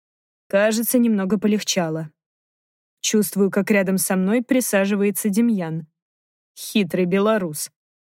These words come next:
Поди напоил меня специально, чтобы надо мной издеваться.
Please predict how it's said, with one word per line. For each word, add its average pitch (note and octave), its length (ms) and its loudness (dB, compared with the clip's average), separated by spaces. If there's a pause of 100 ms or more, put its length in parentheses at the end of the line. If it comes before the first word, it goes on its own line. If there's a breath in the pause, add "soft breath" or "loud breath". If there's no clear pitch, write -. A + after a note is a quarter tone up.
(100)
Поди G#3+ 300 4
напоил A#3 360 4
меня A3+ 240 2
специально, C#4 480 0
чтобы G3+ 260 0
надо G#3 200 2
мной A#3 220 4
издеваться. F#3 680 -2